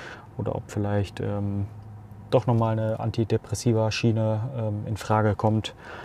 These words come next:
Ähm, ja, so viele Dinge und so viele Fragen, die ich mir da gerade stelle, weil, wie gesagt, aktuell geht's mir halt wirklich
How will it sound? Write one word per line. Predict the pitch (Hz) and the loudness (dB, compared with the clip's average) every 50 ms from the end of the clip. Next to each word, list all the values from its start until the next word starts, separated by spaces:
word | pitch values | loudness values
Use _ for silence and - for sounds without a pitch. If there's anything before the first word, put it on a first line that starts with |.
| - - - - - - | -16 -18 -18 -20 -12 -6
Ähm, | 117 107 104 104 101 101 101 101 98 - - - - - - - - - - - - - - - | -4 -2 -2 -2 -2 -2 -2 -4 -4 -6 -10 -16 -20 -20 -20 -20 -20 -20 -20 -18 -18 -18 -6 2
ja, | - 131 139 135 110 - - - | 6 8 8 8 6 4 0 2
so | - 139 127 | 4 6 6
viele | - 151 139 139 120 | 8 10 8 8 8
Dinge | 135 139 151 151 143 139 | 8 6 8 8 8 8
und | 135 123 117 | 6 6 6
so | 131 | 4
viele | 120 - 131 120 | 6 6 6 6
Fragen, | - 131 131 131 143 139 | 6 6 4 6 6 4
die | 131 131 | 4 4
ich | 127 - | 2 2
mir | 135 127 | 0 2
da | 120 131 | 2 4
gerade | 120 127 131 123 120 | 6 6 6 4 4
stelle, | - - - 131 135 135 131 127 120 120 | 2 4 6 8 8 8 6 6 4 2
weil, | 120 117 117 120 117 110 | 2 2 2 2 2 2
wie | 113 113 | 0 0
gesagt, | 113 107 110 98 - 147 | 0 -2 -2 -4 -6 -8
aktuell | 151 127 - - 123 117 120 | -12 -10 -8 -6 -6 -4 -4
geht's | 113 113 117 117 - | -2 -2 -4 -4 -4
mir | 123 113 | -4 -4
halt | 113 107 107 | -4 -2 -2
wirklich | 113 113 - - | -4 -4 -4 -8